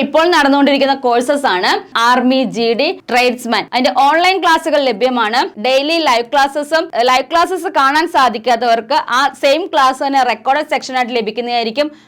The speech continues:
മോക്ക് ടെസ്റ്റും പി വൈ ക്യു സെക്ഷനും മെഡിക്കൽ അവയർനെസ്സും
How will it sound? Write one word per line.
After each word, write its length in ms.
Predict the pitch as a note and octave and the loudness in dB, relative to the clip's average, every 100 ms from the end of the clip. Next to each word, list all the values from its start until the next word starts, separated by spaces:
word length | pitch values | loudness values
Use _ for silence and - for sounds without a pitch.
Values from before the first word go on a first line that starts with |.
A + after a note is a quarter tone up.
| _ A3 | _ 0
മോക്ക് 260 | B3+ B3+ D4 | 2 2 -2
ടെസ്റ്റും 340 | C#4 D#4+ E4+ F#4+ - | -4 -2 -4 -4 -6
പി 100 | B3+ C4 | -2 0
വൈ 100 | C#4 C#4 | -2 -2
ക്യു 100 | E4 D4+ | -4 -4
സെക്ഷനും 380 | A#3+ B3+ C4+ F#4+ - - C4 | -4 -4 -4 -6 -14 -8 -4
മെഡിക്കൽ 340 | C#4+ F4 F#4+ E4 | -4 -2 0 2
അവയർനെസ്സും 580 | D4+ D4 C#4+ C#4+ D4 | 2 0 -2 -2 -2